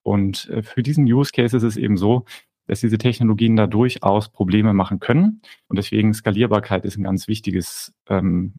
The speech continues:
Thema an der Stelle. Wie können wir denn für viele, also wenn jetzt wirklich mal eine Tech-, äh, unser, unser, äh, Unternehmen skaliert, wie können wir dann wirklich mitskalieren mit dem, mit dem Backend an der Stelle eben auch? Und darauf gibt's dann eigentlich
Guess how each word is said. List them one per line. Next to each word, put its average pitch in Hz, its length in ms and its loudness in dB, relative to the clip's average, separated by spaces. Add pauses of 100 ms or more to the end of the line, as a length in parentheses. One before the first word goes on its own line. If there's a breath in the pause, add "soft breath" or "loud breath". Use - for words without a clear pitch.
(180)
Thema 156 300 2
an 147 80 4
der 139 80 4
Stelle. 123 320 0
Wie 110 100 0
können 123 280 0
wir 117 100 2
denn 101 240 2
für - 160 -6
viele, 143 420 0 (720 loud breath)
also 92 180 0
wenn 95 120 2
jetzt 92 200 -4
wirklich 107 240 -4
mal 110 80 2
eine 98 140 2
Tech-, 107 260 -4
äh, 90 300 2
unser, 98 280 -2
unser, 92 480 0
äh, - 120 -6
Unternehmen 107 560 2
skaliert, 110 600 0
wie 107 200 -2
können 120 180 0
wir 113 80 4
dann 107 160 4
wirklich 107 560 -4
mitskalieren 104 600 2
mit 95 200 2
dem, 92 380 -2
mit - 160 -8
dem 92 100 -4
Backend 85 360 -4
an 92 100 -6
der - 80 -6
Stelle - 240 -8
eben - 180 -8
auch? - 300 -14 (160)
Und - 360 -4 (120)
darauf 127 260 2
gibt's - 160 -2
dann 117 140 2
eigentlich 110 360 0